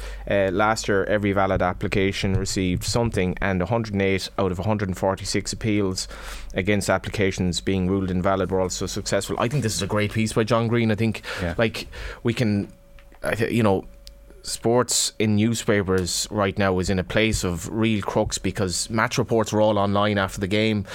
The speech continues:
Speaker 1: You have to come up with fresh stuff that people can read and, like, talk about in shows like this. This is a great piece, and it, it strikes at, like, my local club at home that I mentioned, Shivan Rovers. We, we've a great facility.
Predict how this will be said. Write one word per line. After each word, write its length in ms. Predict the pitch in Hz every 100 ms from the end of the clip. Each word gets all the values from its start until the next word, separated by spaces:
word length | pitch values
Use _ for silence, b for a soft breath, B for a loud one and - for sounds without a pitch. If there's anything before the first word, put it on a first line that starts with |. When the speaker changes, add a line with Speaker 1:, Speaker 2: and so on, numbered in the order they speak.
| B
Speaker 1:
You 80 | 87
have 200 | - 117
to 60 | -
come 120 | 117
up 140 | 110
with 80 | 92
fresh 280 | - 107 95
stuff 440 | - 104 - -
that 160 | - 95
people 240 | 113 104
can 140 | 107 98
read 220 | 107 101
and, 120 | 95
like, 140 | 95 -
talk 240 | 110 107
about 160 | 98 92
in 60 |
shows 280 | 87 101 95
like 140 | 92
this. 240 | 95 95 -
This 180 | 123 127
is 80 |
a 60 | 104
great 260 | 107 98 123
piece, 300 | 135 127 113
and 120 | 98 B B B
it, 160 | - 135
it 120 | 135 -
strikes 460 | - 160 180 -
at, 280 | 123 104 -
like, 400 | 117 113 - - B B
my 140 | 131 143
local 260 | 143 -
club 160 | 110 110
at 80 | 104
home 160 | 117
that 80 | 101
I 60 | 95
mentioned, 320 | 98 95 92
Shivan 260 | 120 107 95
Rovers. 400 | 120 113 87 82
We, 160 | 87
we've 220 | 117 156
a 40 | 120
great 360 | 101 117 143
facility. 580 | - - 98 90 87 -